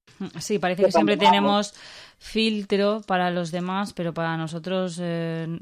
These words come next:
Speaker 1: para nosotros mismos, pues, barra libre, ¿no? De lo que
Speaker 2: Sí.
Speaker 1: sea.
Speaker 2: Sí, sí, sí, para ti misma vas a full, ¿no? Eh, qué mal lo haces, qué gorda estás,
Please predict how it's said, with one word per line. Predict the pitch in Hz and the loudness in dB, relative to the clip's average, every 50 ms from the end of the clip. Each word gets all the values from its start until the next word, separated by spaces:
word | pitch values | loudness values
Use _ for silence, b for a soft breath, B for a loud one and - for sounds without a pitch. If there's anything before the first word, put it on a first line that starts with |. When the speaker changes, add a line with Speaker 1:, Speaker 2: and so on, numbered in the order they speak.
| - - _ | -12 -14 _
Speaker 1:
para | - 156 156 | -6 -4 -4
nosotros | 156 147 151 165 170 165 160 | -4 -4 -4 -4 -4 -4 -4
mismos, | 175 175 165 170 190 196 190 | -4 -4 -2 -4 -4 -6 -6
pues, | - - 165 160 160 151 156 | -6 -6 -4 -4 -4 -6 -8
barra | 147 151 160 175 175 170 160 156 | -8 -2 0 0 0 0 0 -2
libre, | 151 160 165 165 160 151 147 147 | 0 0 0 0 0 0 -2 -2
¿no? | 151 170 214 220 180 | -4 -4 -4 -4 -4
De | 151 151 156 151 151 | -4 -4 -2 -2 -2
lo | 151 151 147 147 139 | -2 -2 -2 -2 -4
que | - - 139 | -6 -8 -10
Speaker 2:
Sí. | 139 - 190 175 160 | -4 -2 0 0 0
Speaker 1:
sea. | 175 170 160 151 139 143 147 - _ _ _ _ _ _ _ _ _ _ | 0 -2 -4 -4 -6 -10 -14 -20 _ _ _ _ _ _ _ _ _ _
Speaker 2:
Sí, | - - - - 190 165 143 - - | -12 -10 -2 2 2 2 2 0 -4
sí, | - - - 165 147 135 135 | -8 -2 0 0 0 0 -2
sí, | - - - - 170 151 139 135 | -8 -12 -6 -2 0 0 0 0
para | - - - 147 143 - | 0 2 4 4 4 2
ti | 170 | 0
misma | 165 165 165 165 165 170 190 185 | 0 0 0 0 0 2 2 4
vas | 165 165 175 170 185 | 4 4 2 2 0
a | 170 165 - _ | -2 -2 -2 _
full, | 160 160 160 143 135 131 135 | 0 2 2 2 2 0 0
¿no? | - 165 208 285 b b b b b b b | 2 2 2 2 b b b b b b b
Eh, | - 160 160 151 135 135 - | 2 4 6 6 4 4 4
qué | 185 180 | 2 4
mal | 175 156 151 | 4 4 4
lo | 147 143 | 6 6
haces, | 156 175 170 - - 160 147 139 143 143 - _ _ _ _ _ | 6 6 4 2 0 2 2 4 2 0 -2 _ _ _ _ _
qué | - 196 | 4 4
gorda | 175 170 165 151 139 139 | 6 6 4 4 2 0
estás, | - - - - 170 165 160 151 151 156 | -2 0 2 4 6 8 8 6 6 4